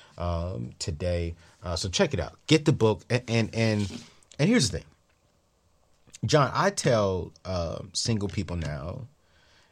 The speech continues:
because this is something that my mentor told me. He said, "Before you get back into the dating space," 'cause he called me out,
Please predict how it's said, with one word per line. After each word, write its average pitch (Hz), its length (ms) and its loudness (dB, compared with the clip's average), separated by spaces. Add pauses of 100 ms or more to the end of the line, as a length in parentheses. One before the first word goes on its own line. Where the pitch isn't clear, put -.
(120)
because 107 200 2
this 151 160 2
is 147 80 2
something 123 240 4
that 90 120 0
my 92 180 2
mentor 87 440 -2
told 80 340 -6
me. 69 240 -8 (280)
He 113 240 -2
said, 107 240 0
"Before 147 380 2
you 160 120 0
get 135 200 0
back 113 240 -2
into 95 200 -4
the 87 100 -4
dating 78 320 -4
space," 80 220 -8
'cause 127 160 -2
he 233 120 4
called 104 280 0
me 85 180 -8
out, - 160 -16